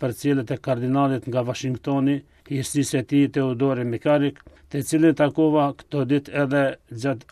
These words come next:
audiencës së përgjithshme tek Papa Benedikti Gjashtëmbëdhjetë. Nga aktivitetet tjera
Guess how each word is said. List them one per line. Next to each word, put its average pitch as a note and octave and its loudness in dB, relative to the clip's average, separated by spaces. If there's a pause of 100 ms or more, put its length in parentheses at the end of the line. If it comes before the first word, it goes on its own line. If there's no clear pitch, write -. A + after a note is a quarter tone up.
(120)
audiencës C#3 0 (240)
së B2+ -6
përgjithshme C#3 0 (100)
tek C3 -8
Papa B2+ 0
Benedikti B2 -6
Gjashtëmbëdhjetë. C3 -4 (440)
Nga C#3+ -2
aktivitetet D3 0
tjera C#3+ 4